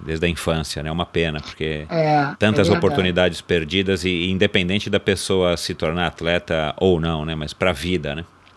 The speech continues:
Speaker 2: Exatamente. Eu tenho uma frase de um, de um cartão postal. Olha, você é do tempo que existia cartão postal, né? Porque
Speaker 1: Sou
Speaker 2: agora só
Speaker 1: também.
Speaker 2: existe.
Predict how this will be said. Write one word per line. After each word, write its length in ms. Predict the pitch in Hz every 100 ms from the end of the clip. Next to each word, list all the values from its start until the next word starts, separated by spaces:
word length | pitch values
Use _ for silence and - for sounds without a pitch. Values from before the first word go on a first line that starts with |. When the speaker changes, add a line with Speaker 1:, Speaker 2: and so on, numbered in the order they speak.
| - - - - -
Speaker 2:
Exatamente. 920 | 180 156 185 185 190 160 156 - - -
Eu 100 | 202
tenho 180 | 262 269
uma 160 | 226
frase 560 | 208 - 208 214 196 170
de 120 | 151
um, 360 | 175 165 156 147 135 127 - - - - - - - -
de 100 | 156 180
um 80 |
cartão 400 | 175 175 - 190
postal. 520 | 185 208 - - 156 143
Olha, 180 | 143
você 300 | 135 156 -
é 20 | 180
do 120 | 196
tempo 280 | - 180 -
que 80 |
existia 360 | 180 175 - 170
cartão 300 | 160 151 170
postal, 400 | 147 185 - 135
né? 60 | 135
Porque 200 | 131 -
Speaker 1:
Sou 80 | 131
Speaker 2:
agora 140 | 123
só 80 | 131
Speaker 1:
também. 140 | 123 117
Speaker 2:
existe. 360 | 110 190 190